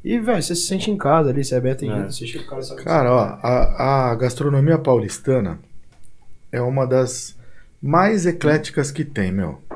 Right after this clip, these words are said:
Speaker 3: Tem, tem, a gente tem cozinha do mundo inteiro aqui. E por conta disso, meu,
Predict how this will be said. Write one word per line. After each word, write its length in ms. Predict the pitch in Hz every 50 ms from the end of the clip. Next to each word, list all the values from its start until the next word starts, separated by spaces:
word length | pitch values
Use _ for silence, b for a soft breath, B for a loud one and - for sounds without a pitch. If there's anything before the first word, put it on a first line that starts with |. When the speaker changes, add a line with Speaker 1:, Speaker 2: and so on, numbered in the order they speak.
| - - - - - - -
Speaker 3:
Tem, 220 | - 131 147 147
tem, 460 | 135 139 - 165 156 160 160 147 139 - - - - - - - - 139
a 80 | 127
gente 300 | 127 123 170 175 175 165
tem 320 | - - 196 185 190 185 165
cozinha 500 | 170 - - 165 156 135 147 180 185 180
do 100 | 160 170
mundo 240 | 175 190 214 208
inteiro 460 | 220 220 196 - - 151 139 127 113 113
aqui. 320 | 104 - - - 80 - - b b b b b b b b b b b b -
E 640 | 127 120 123 120 120 117 117 117 113 110 113 107 104 - - - - - - - - - - - - - - - - - - - - - - -
por 180 | 165 185 175
conta 340 | - 208 214 226 202 185 147
disso, 560 | 131 117 113 143 185 214 208 - - - - 104
meu, 300 | 104 104 92 78 76